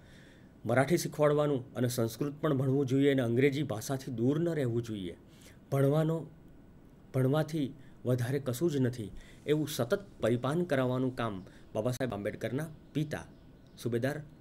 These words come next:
રામજી સપકાળે સતત કર્યું હતું. જ્યારે ગાંધીની આપણે વાત કરતા હોઈએ ત્યારે એવી વાત બહુ સ્પષ્ટ આવે છે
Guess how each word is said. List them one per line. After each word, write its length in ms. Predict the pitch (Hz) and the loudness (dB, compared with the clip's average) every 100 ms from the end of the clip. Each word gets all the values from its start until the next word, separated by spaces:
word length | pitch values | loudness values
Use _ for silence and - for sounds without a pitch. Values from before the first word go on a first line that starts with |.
| - - | -16 -6
રામજી 420 | 113 127 127 165 - | -2 -2 -2 -4 -10
સપકાળે 520 | - 110 - 127 135 | -10 -8 -6 -4 -4
સતત 400 | 147 101 101 - | -4 -8 -10 -12
કર્યું 280 | - 87 82 | -10 -10 -12
હતું. 180 | - - - - - - - - - - - | -14 -20 -20 -20 -20 -20 -20 -20 -20 -16 2
જ્યારે 400 | 160 196 202 - - - - | 4 6 4 0 -12 -20 -2
ગાંધીની 460 | 143 147 156 202 202 | 2 4 6 6 4
આપણે 220 | 185 190 | 4 0
વાત 280 | 143 151 - | 0 -4 -4
કરતા 260 | 151 151 | -4 -2
હોઈએ 280 | 143 151 151 | -2 0 0
ત્યારે 400 | 143 147 139 117 - - | 0 0 -2 -4 -12 -2
એવી 120 | 131 | 0
વાત 260 | 147 143 135 | 0 -2 -2
બહુ 120 | 139 | -4
સ્પષ્ટ 420 | 135 - 151 - | -4 -4 -6 -2
આવે 180 | 101 98 | -4 -4
છે 180 | - | -6